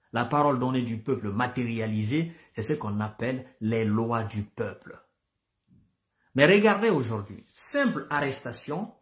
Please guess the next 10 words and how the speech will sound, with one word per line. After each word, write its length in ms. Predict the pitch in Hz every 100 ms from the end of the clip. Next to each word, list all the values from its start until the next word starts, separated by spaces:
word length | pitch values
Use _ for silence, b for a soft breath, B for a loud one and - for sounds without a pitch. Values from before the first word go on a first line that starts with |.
| b b b
on 160 | 202 214
viole 420 | 165 233 294 165
d'abord 360 | 147 151 175 147
les 200 | 131 -
règles 760 | - 220 269 254 190 - - - _ _ _ -
qui 140 | 185
doivent 380 | 196 240 175 -
être 280 | 233 202 - -
établies, 500 | 208 - 180 170 175
c'est-à-dire 400 | 165 - 175 214